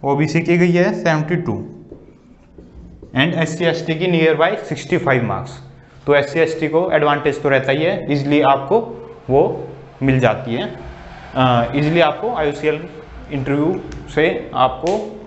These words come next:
अ, marks generally selection हो ही जाते हैं। तो ये कुछ बातें थी जो आईयूसीएल interview के बारे में मैं जा-, बताना चाहता था आप लोगों को मेरे experience से। So I hope, अ, आपको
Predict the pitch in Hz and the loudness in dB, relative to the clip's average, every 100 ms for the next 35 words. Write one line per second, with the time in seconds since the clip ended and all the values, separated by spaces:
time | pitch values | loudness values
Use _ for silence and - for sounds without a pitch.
0 | - 131 120 117 143 160 - - - - | -6 -2 0 2 2 2 -4 -16 -20 -20
1 | - - - - 139 143 165 185 147 139 | -20 -20 -20 -10 -4 -2 0 0 0 0
2 | 180 156 131 120 98 - - - - - | -2 0 2 2 0 0 -8 -10 -18 -20
3 | - - - 175 185 185 202 214 214 - | -20 -20 -2 4 4 6 4 2 -2 -4
4 | - 156 147 147 165 165 175 175 160 160 | -12 -2 0 0 -2 -4 0 2 2 0
5 | 165 160 160 151 151 147 139 139 151 180 | -2 -2 -2 -2 -2 0 2 0 -2 -6
6 | - 139 127 143 139 127 131 127 127 123 | -8 -4 0 0 -2 -4 -2 0 0 0
7 | 127 127 123 127 123 120 185 180 - - | -2 -2 0 0 0 0 -4 -6 -12 -18
8 | - - 135 143 131 135 - 127 127 117 | -18 -2 2 4 2 -2 -2 0 2 0
9 | - 101 - - - - - - - 156 | -4 -10 -14 -18 -20 -20 -20 -20 -4 2
10 | 165 165 160 180 196 - - - - - | 4 4 2 0 -2 -6 -14 -18 -20 -20
11 | _ - 131 127 123 147 - 175 | _ -4 0 4 4 4 2 -4